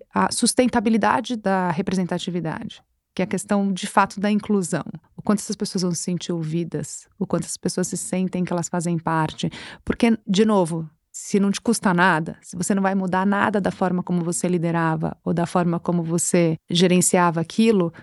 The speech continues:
essas pessoas não vão ter tanta inclusão naquele ambiente. Então, aí vai pra uma coisa que a Brené Brown fala muito, que é a questão da vulnerabilidade, né?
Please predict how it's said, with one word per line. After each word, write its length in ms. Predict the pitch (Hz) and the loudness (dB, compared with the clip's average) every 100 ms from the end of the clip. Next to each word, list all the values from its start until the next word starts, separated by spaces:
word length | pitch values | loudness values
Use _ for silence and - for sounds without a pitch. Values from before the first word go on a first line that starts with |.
| - _ | -20 _
essas 180 | - 226 | -2 -2
pessoas 380 | - 202 208 202 | -2 2 4 4
não 240 | 220 233 | 4 4
vão 240 | 254 233 214 | 4 4 4
ter 160 | 208 | 0
tanta 320 | 190 208 208 220 | 0 2 4 4
inclusão 640 | 208 220 214 185 175 160 - _ | 4 4 4 4 2 0 -4 _
naquele 320 | 180 175 180 | -4 2 2
ambiente. 600 | 170 175 160 156 151 - - | 4 2 2 0 -4 -6 -2
Então, 640 | 175 - 190 202 208 185 - - - - - _ _ | -2 2 4 4 4 2 -2 -14 -20 -20 -20 _ _
aí 280 | - 196 247 | 2 4 4
vai 200 | 226 226 | 4 4
pra 140 | - | 2
uma 140 | 233 185 | 0 0
coisa 440 | - 214 214 185 | 2 4 4 2
que 100 | - | 0
a 60 | 180 | 0
Brené 320 | 190 180 190 | 2 2 2
Brown 320 | 185 175 185 | 0 2 2
fala 260 | 175 185 175 | 4 2 4
muito, 220 | 190 202 | 4 2
que 60 | 196 | 2
é 20 | |
a 20 | |
questão 240 | 202 202 | 2 4
da 100 | 196 | 4
vulnerabilidade, 1040 | 190 208 202 202 196 202 202 185 165 160 165 | 4 4 4 4 4 4 4 4 2 0 0
né? 240 | 170 170 | 0 0